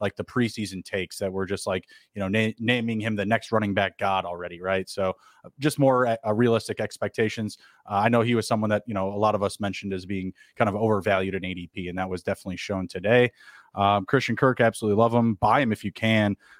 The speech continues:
Uh, definitely someone I feel like could have some curb appeal, uh, to dump because, you know, people may just not be high in the Jaguars. So,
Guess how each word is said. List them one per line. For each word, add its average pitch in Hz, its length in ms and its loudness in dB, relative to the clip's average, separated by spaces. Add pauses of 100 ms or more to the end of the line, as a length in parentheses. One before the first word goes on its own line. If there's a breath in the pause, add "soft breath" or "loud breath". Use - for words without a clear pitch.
Uh, 98 160 0
definitely 120 340 2
someone 117 240 2
I 110 40 2
feel 120 240 2
like 107 180 2
could 127 300 2
have 110 360 0
some 104 200 -6
curb 120 260 0
appeal, 107 480 0 (240)
uh, 104 200 -2
to 107 120 -4
dump 123 420 0
because, 104 480 -2
you 113 60 -6
know, 92 100 -6
people 107 280 -6
may 107 140 -2
just 98 180 -8
not 101 100 -2
be 104 80 -8
high 98 160 0
in 101 60 -6
the 95 80 -10
Jaguars. 92 560 -8
So, 92 240 -8